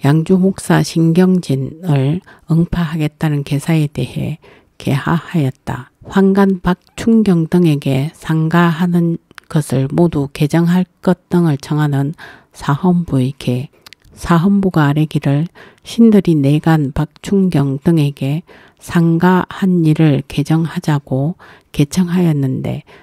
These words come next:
성당의 비답에 내간에게 가자 한 것은 책례 때의 하찮은 노고 때문이 아니라 이들이 모두 선조의 옛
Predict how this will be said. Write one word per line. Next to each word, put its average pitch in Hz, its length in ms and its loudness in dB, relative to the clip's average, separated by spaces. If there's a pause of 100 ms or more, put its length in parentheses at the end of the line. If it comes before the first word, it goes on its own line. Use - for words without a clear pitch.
성당의 180 560 4
비답에 151 640 0 (680)
내간에게 170 640 4
가자 147 380 -2
한 165 260 0
것은 160 480 0 (360)
책례 214 360 4
때의 156 380 2
하찮은 165 600 0
노고 170 240 4
때문이 156 460 2
아니라 135 540 0 (400)
이들이 170 600 2 (160)
모두 180 560 0
선조의 175 800 2
옛 151 180 2